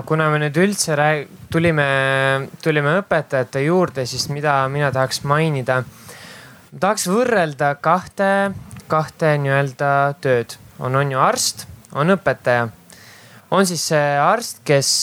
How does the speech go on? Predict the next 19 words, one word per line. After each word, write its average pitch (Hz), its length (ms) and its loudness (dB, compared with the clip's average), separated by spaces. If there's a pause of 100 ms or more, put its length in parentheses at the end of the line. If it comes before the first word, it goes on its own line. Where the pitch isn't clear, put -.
(140)
äh, 135 640 2 (340)
kes - 320 0
siis 131 300 0
teeb 143 240 2
mingisugust 131 480 -4
operatsiooni, 175 800 0
on 151 160 0
ju 131 80 2
rasket 135 400 -2
operatsiooni 151 800 0
mingisuguse 127 800 -4
südame 127 320 -2
väljalõikamisega. 170 960 0 (800)
Äh, 135 420 0
see 190 220 0
on 214 160 -2
raske 180 480 0
töö, 170 240 2
kõik 170 360 -2